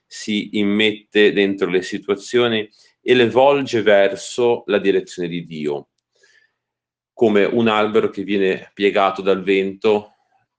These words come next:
si mette in una direzione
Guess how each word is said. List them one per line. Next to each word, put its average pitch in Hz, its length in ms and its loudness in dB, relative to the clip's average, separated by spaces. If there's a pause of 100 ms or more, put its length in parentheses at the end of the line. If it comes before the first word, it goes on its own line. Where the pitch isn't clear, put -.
si - 640 -6
mette 95 840 0
in 101 120 -2
una 95 80 0
direzione 95 1080 -2